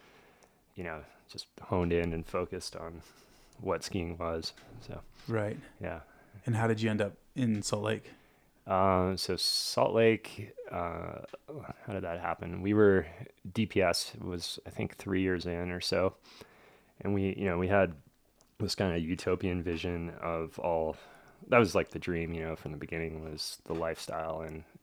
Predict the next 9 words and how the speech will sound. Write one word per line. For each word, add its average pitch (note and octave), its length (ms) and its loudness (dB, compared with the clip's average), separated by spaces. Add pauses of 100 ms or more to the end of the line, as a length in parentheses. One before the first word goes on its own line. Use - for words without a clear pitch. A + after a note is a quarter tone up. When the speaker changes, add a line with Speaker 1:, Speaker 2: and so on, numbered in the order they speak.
Speaker 1:
and D#2+ 400 -12 (480)
kinda - 240 -12
chasing - 420 -4
pow D#2+ 320 0
around, D#2+ 320 -4 (320)
around E2+ 260 -2
the E2+ 60 -4
globe. E2 340 -2
But D#2 200 -8